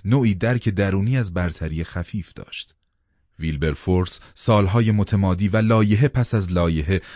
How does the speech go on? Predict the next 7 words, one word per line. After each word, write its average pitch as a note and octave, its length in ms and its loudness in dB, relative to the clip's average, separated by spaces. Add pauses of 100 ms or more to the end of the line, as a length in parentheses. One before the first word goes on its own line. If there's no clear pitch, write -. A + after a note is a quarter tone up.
(120)
در C3 140 2
تلاشش B2+ 580 0
برای B2+ 380 2
پایان A2 460 2
دادن G#2 340 2
به G2 80 0
بردهداری E2 760 0